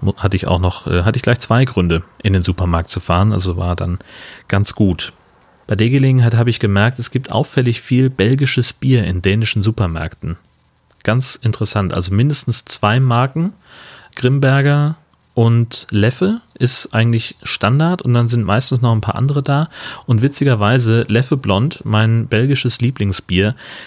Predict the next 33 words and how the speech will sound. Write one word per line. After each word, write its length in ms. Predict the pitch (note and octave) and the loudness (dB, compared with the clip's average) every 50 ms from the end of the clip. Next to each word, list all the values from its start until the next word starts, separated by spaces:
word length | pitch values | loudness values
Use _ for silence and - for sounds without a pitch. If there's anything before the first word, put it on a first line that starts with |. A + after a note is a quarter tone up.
| - | -6
das 200 | - G#2 G2 - | -2 -2 -2 0
ist 120 | C3 - - | -2 -4 0
ganz 220 | A#2+ C3 D3+ - | 0 0 0 0
oft 220 | - B2 - - | -2 -2 -4 -2
ausverkauft. 580 | - A#2 A#2+ - - F#2+ - - D#2 E2 - - | -2 -2 0 0 -2 -4 -4 -4 -6 -6 -4 -4
Also 200 | F2+ F2+ G2 G2+ | -4 -2 0 0
du 40 | F#2+ | 2
siehst 240 | G2+ A#2 B2+ - - | 2 0 0 0 -2
immer 160 | B2+ B2 A#2 | 0 0 2
noch 100 | A#2+ A2+ | 0 0
das 200 | - G#2+ G2 - | -2 -2 -6 -4
Preisschild, 640 | - - G#2+ C#3 - - - D#3+ D#3+ D#3+ - - - | -2 -2 0 0 0 0 0 0 0 0 -2 -6 -2
äh, 200 | - B2 B2 B2+ B2 A#2+ - - | 0 2 2 2 2 0 -2 -2
am 180 | - A2+ B2+ B2+ | 0 2 2 2
Regal 440 | - B2+ B2+ - A2+ A#2 C3 C3 | 2 0 -2 0 2 2 4 4
hängen 260 | B2 B2+ C3 C#3+ D#3 E3 - - - - - - - _ | 4 2 2 2 0 -2 -4 -12 -18 -18 -18 -18 -16 _
und 360 | - A#2+ A2 A2 A2+ - - | 0 2 2 2 2 0 2
da 120 | A2+ G#2+ G#2+ | 2 2 4
sind 220 | G#2 A2+ A#2 A2+ | 4 2 2 2
dann 140 | A2 G2+ G2+ | 0 0 2
aber 160 | G2+ G2+ F#2+ | 0 0 0
keine 260 | - - G#2+ G#2 G#2 | 0 0 0 0 0
Flaschen 380 | G2 - - G#2 A#2 - B2+ A#2 | 0 0 -2 -2 0 0 0 2
mehr 240 | A2 A2 A2 A2 - | 4 4 2 2 2
und 180 | G2 G2 G2 | 0 -2 0
die, 220 | - G2+ G2 G2+ F#2+ | 0 0 0 0 0
äh, 120 | F2 F#2 | 0 0
Mitarbeiter 640 | F#2+ G2 G#2 G2+ G#2 G#2 - G2 G2 G2 G#2+ G2 F#2 | 0 0 0 -2 -2 -2 -2 -2 -2 0 0 -2 -2
wissen 220 | G#2 - - A2+ | -2 -2 -2 0
dann 140 | G2+ - F2+ | 0 0 0
auch, 340 | F2 F2+ G2+ - - - - | 0 0 -2 -2 -4 -8 -6
äh, 120 | G#2+ G2 | -4 -4
also 340 | F2 - F#2+ G2 G2 F#2 - | -2 -2 0 0 0 0 0